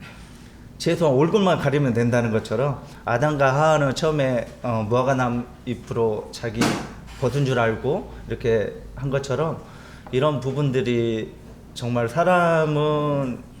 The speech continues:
할 수 있는 게 너무 없어요. 겨우 가리는 것뿐이 없습니다. 할 수 있는 게. 그래-, 그런 저희들의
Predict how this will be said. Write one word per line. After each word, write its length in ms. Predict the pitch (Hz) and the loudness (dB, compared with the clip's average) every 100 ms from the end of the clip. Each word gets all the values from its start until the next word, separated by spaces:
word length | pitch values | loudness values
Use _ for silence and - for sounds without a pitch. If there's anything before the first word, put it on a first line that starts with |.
| - - - - - - - | -20 -20 -20 -20 -20 -20 -2
할 160 | 180 | -2
수 120 | 180 | 2
있는 260 | 202 165 131 | 2 2 2
게 380 | 123 120 - 95 | 2 2 0 -4
너무 340 | 117 135 175 123 | 0 4 4 4
없어요. 480 | - 123 107 98 - - - - - - - - - | 2 -2 0 -2 -6 -14 -20 -20 -20 -20 -20 -20 -4
겨우 360 | 135 135 131 | 2 4 4
가리는 420 | 127 127 147 160 143 | 0 0 2 2 2
것뿐이 380 | 135 135 101 | 0 0 -2
없습니다. 480 | 107 90 - 101 95 - - - - - - - - | -4 -4 -8 -8 -8 -14 -18 -18 -20 -16 -16 -14 -8
할 120 | 147 | -6
수 140 | 143 139 | -4 -2
있는 240 | 120 110 | -4 -4
게. 160 | 101 92 | -8 -8
그래-, 320 | - 139 143 - - | -2 -2 -2 -8 -8
그런 540 | - 165 165 165 160 | 2 4 6 6 4
저희들의 1160 | - 139 147 143 - 139 135 135 131 127 120 - | 2 2 2 0 0 2 6 6 6 4 2 0